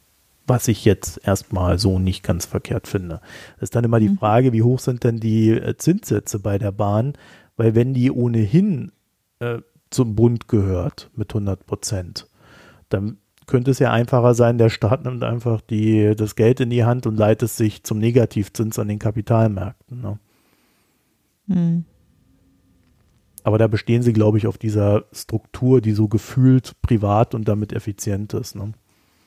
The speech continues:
Speaker 2: Ja. Ja,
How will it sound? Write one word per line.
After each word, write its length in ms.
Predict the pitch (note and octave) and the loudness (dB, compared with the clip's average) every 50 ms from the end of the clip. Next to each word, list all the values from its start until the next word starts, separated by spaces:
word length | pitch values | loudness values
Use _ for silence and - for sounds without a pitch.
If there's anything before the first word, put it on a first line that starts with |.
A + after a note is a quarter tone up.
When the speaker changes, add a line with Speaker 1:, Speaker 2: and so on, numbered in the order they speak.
| _ _ _ _ _ _ _ _ _ _ _ _ _ _ _ _ _ _ _ _ _ _ _ _ _ _ _ _ _ _ _ | _ _ _ _ _ _ _ _ _ _ _ _ _ _ _ _ _ _ _ _ _ _ _ _ _ _ _ _ _ _ _
Speaker 2:
Ja. 200 | F#3+ F3 E3+ E3+ - _ _ - - _ _ _ _ _ _ _ _ _ _ _ _ - - - - - _ _ _ _ _ _ | -4 -2 -2 -2 -4 _ _ -20 -20 _ _ _ _ _ _ _ _ _ _ _ _ -20 -20 -20 -20 -20 _ _ _ _ _ _
Ja, 460 | - F3 F3 F3 E3+ E3+ E3+ E3 D#3 | -4 -2 0 0 0 0 0 0 -2